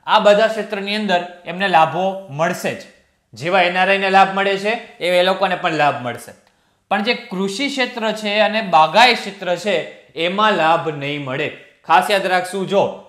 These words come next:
એનઆરઆઈ તો ભારતીય નાગરિક જ છે, તો ભારતીય નાગરિક છે તો એને તમામ પ્રકારના લાભ મળી જવાના છે, કોઈ ઇસ્યુ નથી. પણ પીઆઈઓ કાર્ડ ધારક કે ઓસીઆઈ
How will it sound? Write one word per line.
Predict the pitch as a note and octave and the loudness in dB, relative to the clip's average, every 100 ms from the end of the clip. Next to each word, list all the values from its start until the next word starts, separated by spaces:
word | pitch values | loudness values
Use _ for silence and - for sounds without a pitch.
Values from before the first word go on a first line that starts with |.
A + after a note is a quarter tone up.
| _ | _
એનઆરઆઈ | D3+ E3 F#3+ G3+ G3+ | -6 2 4 4 2
તો | G3+ | 0
ભારતીય | D#3 E3 E3 G3 | 2 2 2 -2
નાગરિક | F3 E3+ G3 G3 | 0 0 0 -2
જ | G3 G3 | -4 -2
છે, | G3 G3 | -4 -4
તો | G3 | -4
ભારતીય | C3+ C#3+ D3 F#3 F3+ | -2 0 0 -2 -2
નાગરિક | F3 F3+ F#3 | -2 -2 -6
છે | - G3+ F#3+ | -8 -8 -6
તો | |
એને | F#3+ F#3 | -6 -4
તમામ | F3 F3+ F3+ | -2 0 -2
પ્રકારના | F3+ F3+ F3 | -2 0 -2
લાભ | D#3+ D#3+ D#3 | 2 0 0
મળી | F3+ E3+ | -4 -4
જવાના | B2+ A2+ G2 G#2 | -4 -6 -8 -10
છે, | A2 G2 _ _ | -14 -20 _ _
કોઈ | F#3 F#3 | -2 0
ઇસ્યુ | F3+ F3+ | 0 -6
નથી. | C3+ A2 F#2 _ _ _ _ _ | -10 -12 -18 _ _ _ _ _
પણ | F3+ F#3 - | -4 -4 -6
પીઆઈઓ | G#3 G#3 A3 A3 A3 | -4 0 2 2 0
કાર્ડ | A3 G3 G3 D#3+ | 4 4 4 2
ધારક | F#3+ G#3+ A3+ - - _ | 2 2 0 -6 -20 _
કે | G3 F#3 | -10 -6
ઓસીઆઈ | F3+ F#3+ - G#3 G#3+ G#3 | -4 -4 -6 -2 0 0